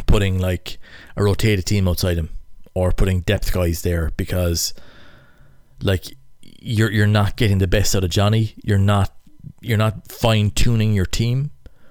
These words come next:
Like, Ireland want to be, and I, I, I think I wrote about it in, in an article this past week, uh, 'cause again, I was, I was fucking bricking it all week. Um, like, Ireland are a Porsche,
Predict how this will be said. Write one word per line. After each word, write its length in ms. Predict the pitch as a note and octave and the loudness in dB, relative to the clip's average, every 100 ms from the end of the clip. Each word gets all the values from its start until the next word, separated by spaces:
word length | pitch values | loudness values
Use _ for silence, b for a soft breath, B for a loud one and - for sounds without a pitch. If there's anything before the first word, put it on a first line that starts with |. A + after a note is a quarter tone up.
| b | b
Like, 300 | - G2 - - B B B B B B B B B - - | 0 0 -2 -10 B B B B B B B B B -10 0
Ireland 320 | A2+ A#2 A2+ | 2 4 2
want 180 | A2 A2+ | 2 0
to 80 | |
be, 380 | G#2 G#2 G2 - | 0 2 0 -2
and 80 | - | -2
I, 60 | G#2 | -2
I, 220 | F2+ G#2 | 0 -2
I 20 | |
think 160 | G#2+ A#2 | 0 0
I 40 | |
wrote 180 | G#2+ G#2+ | 2 2
about 180 | G2+ G2+ | 2 0
it 180 | G2 - | 0 -4
in, 300 | G2+ - F#2+ | -6 -2 -4
in 180 | G2+ G2 | 0 0
an 60 | |
article 380 | G2 F#2+ F#2+ F2+ | 2 2 0 0
this 160 | F2+ - | -2 0
past 340 | - F#2 - | 2 2 0
week, 400 | F#2+ F2+ - - - | -4 -4 -10 -14 -12
uh, 120 | E2+ | -10
'cause 140 | - F2+ | -2 -2
again, 180 | F2 F2+ | 0 0
I 80 | |
was, 180 | E2+ E2 | -2 -2
I 80 | - | -4
was 140 | F2 | -4
fucking 280 | - G2+ F2+ | -2 -2 0
bricking 320 | F2 F#2+ F#2+ | 0 0 -2
it 60 | F#2 | -2
all 160 | F2+ F#2 | -2 -2
week. 320 | F#2+ - - B B B B B - | -4 -6 -8 B B B B B -6
Um, 480 | G2+ F#2 F#2 F2 F2 - - - - - - - - _ - | -2 0 -2 -4 -6 -10 -20 -20 -20 -20 -20 -20 -20 _ -6
like, 180 | G#2+ - - | -6 -6 0
Ireland 300 | A#2+ C3 C3 | 2 2 2
are 80 | |
a 40 | B2+ | 2
Porsche, 680 | - G#2+ F#2+ - - - | 2 2 0 -4 -6 -8